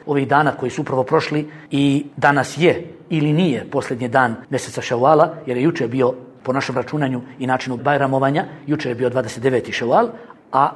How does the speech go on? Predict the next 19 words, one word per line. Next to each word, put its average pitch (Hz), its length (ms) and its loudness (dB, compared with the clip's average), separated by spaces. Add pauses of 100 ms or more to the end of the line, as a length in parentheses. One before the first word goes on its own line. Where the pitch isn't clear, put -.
shodno 143 300 -4
tome 139 200 -2
da 139 80 2
li 139 100 2
je 123 100 0
juče, 131 240 -4
odnosno 113 240 -10
sinoć, 135 340 -6 (120)
pred 127 160 -4
zalazak 127 340 -2
sunca, 127 260 -2
da 123 100 2
li 123 80 4
je 123 40 -2
neko 127 220 -2
vidio 127 280 0
mlađak 120 380 0
ili 117 140 -4
ne, 196 120 0